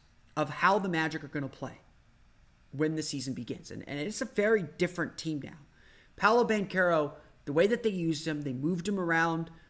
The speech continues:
uh, on the court, put him at the top of the key, put him in the mid post, uh, played him at, played him as the nominal center. Admiral Schofield might have actually been the center, but played him as the nominal center, played him as a point forward.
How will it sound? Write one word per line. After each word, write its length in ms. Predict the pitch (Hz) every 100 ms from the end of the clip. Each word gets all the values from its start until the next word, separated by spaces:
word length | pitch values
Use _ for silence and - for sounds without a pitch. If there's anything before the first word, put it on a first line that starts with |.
| -
uh, 140 | 143 -
on 220 | 160 185
the 60 |
court, 280 | 170 170 165
put 80 | 160
him 80 | 143
at 80 | 139
the 60 |
top 260 | - 175 180
of 40 |
the 80 | 170
key, 260 | - 180 170
put 180 | - 143
him 60 |
in 60 | 131
the 60 | 127
mid 240 | 190 165
post, 400 | 175 180 170 - - - -
uh, 160 | 143
played 320 | 135 - 175 185
him 140 | 185
at, 280 | 180 - -
played 180 | 180 202
him 100 | 202
as 120 | 190
the 100 | 175
nominal 540 | 151 151 151 185 180 170
center. 400 | - 147 165 151
Admiral 300 | 143 147 139
Schofield 420 | - 131 147 135
might 160 | 135
have 180 | 131 127 -
actually 340 | 135 - 147
been 140 | 139
the 80 | 139
center, 320 | 131 135 139
but 180 | 135 -
played 220 | - 180
him 40 | 214
as 120 | 208
the 80 | 202
nominal 400 | 170 175 185 175
center, 480 | - 180 175 170 - - - _ -
played 200 | - 208
him 120 | 233 220
as 120 | 196
a 60 |
point 340 | 165 - 175 -
forward. 480 | 180 170 165 165